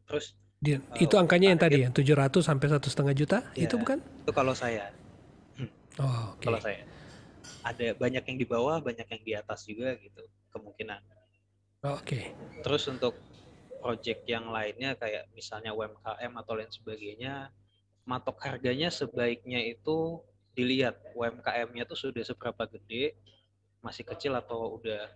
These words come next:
Speaker 1: udah lumayan berkembang gitu. Nah, baru bisa nentuin harga gitu. Kayak begitu
Speaker 2: Ada
Speaker 1: sih.
Speaker 2: sebutannya
Speaker 1: Kalau
Speaker 2: nggak angkanya?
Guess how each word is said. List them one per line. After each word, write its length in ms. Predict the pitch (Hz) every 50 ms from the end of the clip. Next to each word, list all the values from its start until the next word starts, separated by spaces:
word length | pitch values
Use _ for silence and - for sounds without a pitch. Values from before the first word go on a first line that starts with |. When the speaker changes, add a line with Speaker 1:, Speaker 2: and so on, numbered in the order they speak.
| - -
Speaker 1:
udah 160 | 113 107 107
lumayan 320 | 107 113 110 110 110 110
berkembang 480 | - - 107 - - 127 127 127 117 113 110
gitu. 240 | 104 - - 104 -
Nah, 160 | - 98 101
baru 240 | - 104 107 110 131
bisa 240 | 117 120 110 - 139
nentuin 360 | 127 113 - - 113 110 - -
harga 400 | 113 110 107 - - 113 104 -
gitu. 280 | - - _ _ _ _ _ _ _ _ _ _ _ _ _ _ _ _ _
Kayak 160 | _ 110 107
begitu 320 | - 101 101 104 107 - -
Speaker 2:
Ada 160 | - 143 143
Speaker 1:
sih. 80 | 131 156
Speaker 2:
sebutannya 360 | 143 151 - 180 208 247 302
Speaker 1:
Kalau 40 | 320
Speaker 2:
nggak 160 | 247 185 151
angkanya? 320 | 127 - 139 131 131 120